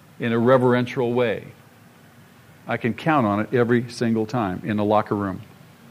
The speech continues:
Then he says, Peter says, "Because Christ suffered for you,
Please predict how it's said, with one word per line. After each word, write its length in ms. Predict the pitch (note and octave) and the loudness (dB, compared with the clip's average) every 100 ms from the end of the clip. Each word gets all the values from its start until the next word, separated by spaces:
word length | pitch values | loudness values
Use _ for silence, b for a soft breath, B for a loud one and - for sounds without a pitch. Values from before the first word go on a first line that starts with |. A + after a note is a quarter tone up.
| - B B B B | -20 B B B B
Then 120 | - C3 | 0 2
he 60 | |
says, 640 | B2+ D#3 D3+ B2+ C3 - - | 6 8 10 10 6 -2 -8
Peter 240 | - C#3 A#2+ | 2 4 4
says, 300 | - C3+ A2+ | 4 4 4
"Because 560 | A#2+ - E3 E3+ E3 | 0 2 6 8 6
Christ 380 | - F3+ G3 F#3+ | 4 6 6 6
suffered 340 | G3 F#3 F#3+ D#3+ | 6 6 4 2
for 80 | |
you, 480 | E3+ B2+ G#2+ G#2+ A2 | 2 6 6 4 0